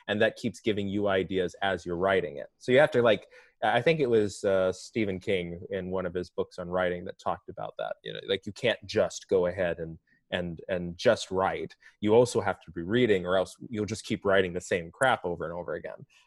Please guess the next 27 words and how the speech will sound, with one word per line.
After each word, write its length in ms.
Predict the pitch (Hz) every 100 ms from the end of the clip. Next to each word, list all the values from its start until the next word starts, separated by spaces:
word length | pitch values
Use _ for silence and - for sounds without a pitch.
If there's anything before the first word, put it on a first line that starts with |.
| _
Um, 220 | 107 104 -
and 120 | 135
that's 240 | 143 - -
true 240 | - 131
too 260 | - 139 120
for 180 | 107
theology. 800 | 98 101 107 139 117 87 90 85 -
Um, 360 | 98 92 113 -
you 120 | 120
know, 200 | 101 90 - 98
if 120 | 101
you're 80 | 104
gonna 160 | 120
write 260 | 120 127 123 _ 131
books 260 | 123 -
about 360 | 107 113 107 - _ -
what 180 | 117 -
Christians 420 | 127 - 113 104
should 240 | - 98
believe 340 | 101 101 113 101
and 140 | 98 -
think 260 | 107 107 101
and 220 | 92 90 -
that 200 | 95 95
matter 320 | 101 131 120
to 180 | - 90
them, 240 | 87 95